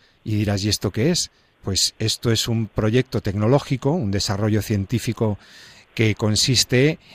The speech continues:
en establecer puentes y conexiones entre el cerebro humano y los ordenadores. Se trata de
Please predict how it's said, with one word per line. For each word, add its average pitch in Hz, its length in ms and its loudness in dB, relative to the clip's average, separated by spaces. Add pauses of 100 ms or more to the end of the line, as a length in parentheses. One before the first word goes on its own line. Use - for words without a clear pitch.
(160)
en 107 160 0
establecer 101 640 0
puentes 147 640 4
y 123 60 -4
conexiones 139 880 0
entre 104 340 -2
el 98 80 -2
cerebro 147 560 4
humano 160 560 4 (320)
y 127 140 2
los 120 240 6
ordenadores. 92 920 0 (720)
Se 104 180 0
trata 110 380 4
de 107 280 4